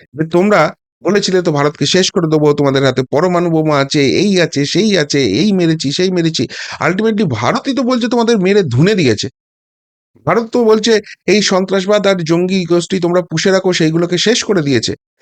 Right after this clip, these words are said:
এবং তাদেরকে সেটার প্রতিশোধ যখন নিতে গেছো, সেখানে তো ভারতের কোনো ক্ষতি করতেই পারোনি। উল্টে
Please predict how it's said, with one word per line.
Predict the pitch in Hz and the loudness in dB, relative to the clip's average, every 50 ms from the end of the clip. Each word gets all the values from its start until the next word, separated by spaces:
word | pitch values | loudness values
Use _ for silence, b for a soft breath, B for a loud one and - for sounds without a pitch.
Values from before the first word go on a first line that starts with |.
| B B - | B B -2
এবং | 165 196 208 196 | 0 2 2 0
তাদেরকে | 165 165 156 160 190 226 240 - 247 208 156 156 156 - _ _ _ - 120 - | 0 0 0 2 2 0 0 0 2 2 2 0 -2 -6 _ _ _ -20 -6 -2
সেটার | - 170 180 220 220 - | 0 0 2 0 0 0
প্রতিশোধ | 185 180 190 208 202 233 233 202 | -2 -2 0 0 0 0 0 0
যখন | 208 220 220 220 190 | 0 0 2 2 2
নিতে | 160 160 165 233 233 | 2 2 2 2 2
গেছো, | 233 202 156 - 147 151 151 _ _ _ _ | 2 2 2 2 0 0 -2 _ _ _ _
সেখানে | - - 165 156 196 226 233 | -6 -4 -2 0 0 0 0
তো | 247 226 | 0 0
ভারতের | 165 135 143 160 185 - 196 | 0 0 0 0 0 0 -2
কোনো | 208 233 233 233 | 0 0 -2 0
ক্ষতি | - 208 196 226 | 0 -2 -4 -4
করতেই | 196 - 190 214 208 202 - 339 330 | -4 -2 0 0 0 0 0 0 0
পারোনি। | 320 - 285 208 190 156 123 120 | 0 0 0 2 2 2 2 0
উল্টে | 147 165 - - - - _ _ - - - - - 165 127 | -2 -4 -8 -14 -20 -20 _ _ -18 -16 -8 -2 0 0 0